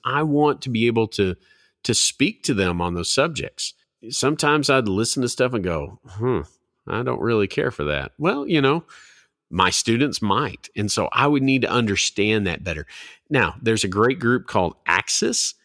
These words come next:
um, that helps you understand culture, and we'll have a link to them,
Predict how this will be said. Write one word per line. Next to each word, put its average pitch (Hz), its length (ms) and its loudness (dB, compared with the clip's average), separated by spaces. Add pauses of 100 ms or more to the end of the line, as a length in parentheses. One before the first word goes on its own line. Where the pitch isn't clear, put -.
(340)
um, 85 480 -2
that 92 540 -2
helps - 420 0
you 117 160 2
understand 107 600 2
culture, 117 560 0
and 87 180 -2
we'll 92 120 0
have 98 140 2
a 80 60 -4
link 92 340 -2
to 95 120 -6
them, 90 420 -2